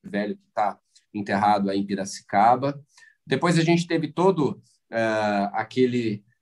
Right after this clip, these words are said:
eh, evento cívico, né, as homenagens. Inclusive foi ali que o prefeito de Itapira, eh,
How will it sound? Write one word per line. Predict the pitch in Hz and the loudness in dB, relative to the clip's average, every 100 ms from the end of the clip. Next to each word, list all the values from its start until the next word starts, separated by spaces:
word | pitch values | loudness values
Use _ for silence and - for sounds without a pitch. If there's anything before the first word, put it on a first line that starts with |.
| - | -10
eh, | - 120 | -6 -4
evento | 120 123 120 - | -2 0 -2 -4
cívico, | - 131 175 170 110 - | -2 2 2 2 -2 -4
né, | 135 | -2
as | 135 101 | 0 -2
homenagens. | 107 135 - 135 147 135 101 101 - - | -4 -2 0 2 2 0 -6 -12 -14 -12
Inclusive | 127 139 156 160 | -4 -2 0 0
foi | 160 | 2
ali | 143 139 | 2 2
que | 156 | -2
o | 165 | -4
prefeito | 143 139 135 | -6 -4 -6
de | 120 | -4
Itapira, | 117 113 117 127 110 - _ _ - | -2 -2 -2 -2 -4 -8 _ _ -6
eh, | 110 113 110 | 0 0 0